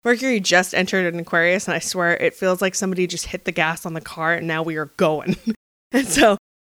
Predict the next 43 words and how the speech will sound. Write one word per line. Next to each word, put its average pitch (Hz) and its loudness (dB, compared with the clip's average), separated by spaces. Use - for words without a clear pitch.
you 226 6
know, 196 6
we're 220 6
all 240 8
kind 247 4
of 214 6
forced 240 4
to 208 6
use 202 0
our 196 6
minds 185 4
in 180 4
a 175 0
fast 180 0
way, 175 2
whether 175 2
we 170 -2
wanted 180 2
to 175 0
or 165 0
we're 170 0
ready 175 4
to 180 0
or 165 0
not. 160 -4
Here 185 -2
we 175 2
are. 139 0
Pisces 269 4
is 254 2
a 269 2
sign 233 4
of 190 0
escapism. 214 2
So 240 2
this 220 2
is 196 -2
all 208 2
things 214 0
fantasy, 208 0
imagination, 180 -2
illusion, 185 0
delusion. 220 0